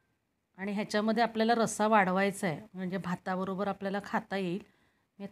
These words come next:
थोडंसं आता पाणी घालते. आता ह्या भाजीवर आपण झाकण ठेवायचं आहे आणि झाकण ठेवल्यानंतर आपल्याला ही भाजी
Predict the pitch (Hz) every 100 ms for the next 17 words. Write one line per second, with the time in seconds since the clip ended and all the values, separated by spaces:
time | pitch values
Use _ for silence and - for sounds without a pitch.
0 | - 214 214 214 220 233 226 175 190 202
1 | 214 - 190 - _ _ _ _ _ _
2 | _ - 226 226 226 240 185 220 233 233
3 | 240 226 240 220 208 214 226 220 202 196
4 | 196 202 202 - 196 190 226 220 220 226
5 | 220 208 196 - 208 214 220 226 226 190